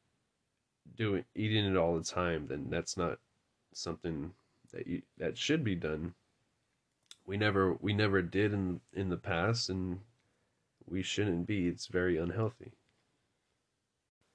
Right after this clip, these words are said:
But then again, some people actually need it.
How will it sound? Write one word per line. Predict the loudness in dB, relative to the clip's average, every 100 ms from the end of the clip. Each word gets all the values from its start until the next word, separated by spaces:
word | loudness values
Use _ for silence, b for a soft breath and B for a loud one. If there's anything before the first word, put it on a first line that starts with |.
| _ _ _ _ _ -8
But | -6 -2
then | 0
again, | 2 4 2
some | 2 0
people | 0 -4 2 2 0 -8 _ _ -4
actually | -2 -2 -2 0
need | 2 4 4 2
it. | 0 -2